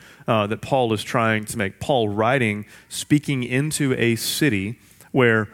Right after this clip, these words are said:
rhetorical skill was esteemed and valued and prized. And he's saying, "Hey, listen, we, we didn't come with any of that. We, it's through the folly of preaching, through our simple message of a crucified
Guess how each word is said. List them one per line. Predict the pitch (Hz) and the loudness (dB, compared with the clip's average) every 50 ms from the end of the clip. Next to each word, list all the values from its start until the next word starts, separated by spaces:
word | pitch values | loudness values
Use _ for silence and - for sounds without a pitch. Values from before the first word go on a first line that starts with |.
| - - - | -12 -8 -4
rhetorical | 120 113 - - - 151 151 151 143 139 - 143 123 | -4 -4 -4 -2 0 2 4 4 4 2 2 0 0
skill | 113 - - - - - 143 135 123 117 110 | 0 0 -2 -2 0 2 4 4 4 4 2
was | 107 98 101 | 0 -2 -4
esteemed | 98 - - - - 135 135 123 120 113 104 101 | -6 -8 -4 -2 0 0 0 0 -2 -4 -6 -6
and | 101 98 95 | -8 -4 0
valued | 95 113 113 120 117 113 110 107 101 95 | 0 2 2 2 2 2 0 0 -2 -2
and | 95 92 90 - | -4 -6 -8 -10
prized. | - - - 127 113 110 107 101 95 92 92 - - - - - - - - - _ - | -6 -2 0 2 2 2 2 0 0 -2 -4 -8 -12 -14 -16 -18 -20 -20 -20 -18 _ -2
And | 123 123 | 2 2
he's | 120 110 - | 2 4 4
saying, | - 135 127 117 113 110 | 4 4 4 4 4 4
"Hey, | 123 123 | 4 4
listen, | 123 127 - - 120 | 4 2 2 0 2
we, | 117 127 139 135 - - - - - | 2 4 4 2 0 -6 -20 -2 4
we | 135 151 | 6 6
didn't | 160 135 123 - - | 6 4 0 -4 -2
come | 131 - 175 165 147 | 0 2 2 2 2
with | 131 110 - | 2 2 0
any | 107 101 | 0 -2
of | 95 | 0
that. | 98 98 87 85 - - _ _ - - - - _ _ | 0 -2 -2 -2 -4 -8 _ _ -20 -20 -20 -20 _ _
We, | - 131 135 131 - - - - | 0 2 2 0 -2 -12 -4 0
it's | - - - - | 0 2 2 2
through | - 131 | 0 0
the | 113 | 0
folly | - - - 147 135 143 151 160 156 156 113 | 0 2 2 2 4 4 4 4 2 2 0
of | 113 - - | -2 -6 -8
preaching, | - - - 143 120 - - 107 95 | -2 2 2 2 2 2 -2 -8 -8
through | 90 - 117 113 | -4 -2 0 2
our | 110 120 131 127 120 | 2 2 2 0 0
simple | 113 - - - 160 160 - 175 170 | -2 -4 -2 -2 -2 0 0 0 0
message | 156 131 127 120 120 - - 127 117 107 120 | 2 2 2 0 2 0 0 -2 -2 -4 -4
of | 110 120 110 | -2 0 2
a | 107 104 | 2 2
crucified | 101 - - 139 143 - - 139 - - 143 131 123 123 123 123 | 0 -2 -2 -2 -2 0 -2 -2 0 0 0 2 2 2 0 -2